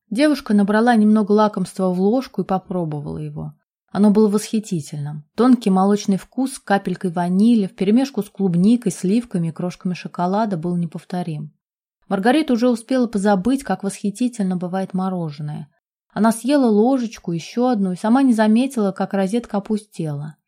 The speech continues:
И она почувствовала, что объелась. "Лури, спасибо, накормила от души". Поблагодарила Маргарита, вставая. "Пора работать". "Малышка, вот топлёный жир". Мужчина поставил на стол небольшую баночку.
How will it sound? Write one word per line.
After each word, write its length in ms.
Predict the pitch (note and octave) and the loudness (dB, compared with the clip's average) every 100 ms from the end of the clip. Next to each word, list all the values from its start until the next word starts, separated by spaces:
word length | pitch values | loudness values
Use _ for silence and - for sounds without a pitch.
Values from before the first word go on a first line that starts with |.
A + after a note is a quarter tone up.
| _ | _
И 80 | - | 0
она 180 | B3+ C#4+ | 2 2
почувствовала, 720 | C4 B3 - C#4 C#4 G#3 F3+ | 0 -2 -2 -6 -6 -6 -6
что 220 | D#3 - F3 | -6 -6 -4
объелась. 640 | E3+ D#3+ D#3 C#3+ D3+ _ _ _ _ - | -4 -6 -8 -10 -14 _ _ _ _ 0
"Лури, 300 | G3 G#3+ G3 | 4 6 6
спасибо, 640 | - G3+ G3+ - G3+ E3 | 2 0 0 -2 -2 -2
накормила 580 | E3+ - G3+ G#3+ B3 G3 | -2 0 4 4 4 2
от 100 | F#3 | 0
души". 540 | G3+ - - D#3+ D3+ _ _ _ _ | -4 -6 -10 -10 -10 _ _ _ _
Поблагодарила 640 | G3 G#3+ A3 A3+ C#4 D#4 C4 | -2 2 4 4 4 4 4
Маргарита, 760 | G#3+ G3+ G3 F#3+ G3+ A#3+ F#3+ | 4 4 2 4 2 0 -6
вставая. 640 | - - F#3 E3+ D3+ D3 D3 _ _ | -12 -6 -6 -4 -6 -8 -12 _ _
"Пора 240 | - A3+ | -4 0
работать". 640 | B3+ A3+ G3+ G#3+ E3+ - _ _ _ _ _ | 2 2 2 -2 -8 -16 _ _ _ _ _
"Малышка, 1120 | F#3 F#3 F#3+ G3+ F#3+ D#3+ - - _ D3+ D3+ _ _ _ _ - | -2 2 4 4 2 -2 -10 -20 _ -14 -14 _ _ _ _ -12
вот 420 | D#3 E3+ F#3+ G#3 | -2 0 0 0
топлёный 640 | A3+ G#3+ G#3+ G3+ G3+ G3+ G#3 | 0 2 2 2 4 2 2
жир". 480 | F3+ E3+ E3 D#3+ _ _ _ _ _ - | 0 -2 -4 -8 _ _ _ _ _ -8
Мужчина 420 | F3 G3 D#4+ D4 | -4 -2 -2 0
поставил 540 | A3 G#3 - A3 G3+ | 0 0 0 2 2
на 160 | F#3+ F#3+ | 0 -2
стол 300 | - - B3 | -4 -2 2
небольшую 560 | A3 F3+ F3+ - G3 F#3+ | 2 2 -2 -4 -4 -4
баночку. 760 | F3 D#3+ D3 D3+ - D#3 D#3 | -4 -8 -10 -14 -16 -16 -16